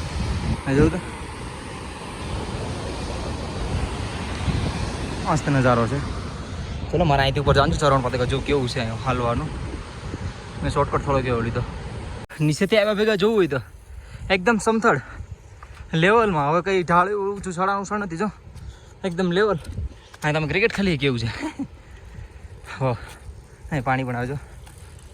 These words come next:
જો આમથી બધી આવે, ત્યાં જવાનું છે આપણે.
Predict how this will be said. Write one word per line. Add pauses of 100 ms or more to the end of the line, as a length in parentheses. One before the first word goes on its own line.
(2250)
જો
આમથી
બધી
આવે, (1000)
ત્યાં
જવાનું
છે
આપણે.